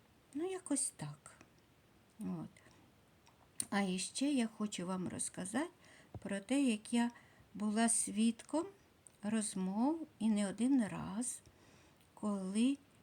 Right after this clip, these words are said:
жінки розказували про других. От перемивали кісточки другим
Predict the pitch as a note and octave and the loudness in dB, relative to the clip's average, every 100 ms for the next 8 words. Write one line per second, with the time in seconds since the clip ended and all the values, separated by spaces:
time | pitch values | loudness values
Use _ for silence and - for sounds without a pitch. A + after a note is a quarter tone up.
0 | - F#3+ G3 G#3 F#3+ - - A#3 D#4 D4+ | -12 -6 -6 -4 -6 -6 0 2 4 2
1 | G#3 - - A3+ B3 B3 B3 A#3+ B3 B3+ | -2 -4 -4 -2 -2 0 0 0 -2 -4
2 | G#3+ D#3 E3+ - - - D4 - C#4+ C#4 | -2 -4 -8 -14 -20 -8 -8 0 4 8
3 | C#4 A#3+ F3+ F#3+ A3+ - A3 - - F3 | 8 6 2 0 -4 -2 -4 -4 -6 -4
4 | F3+ E3+ F3 A3+ | -4 -4 0 0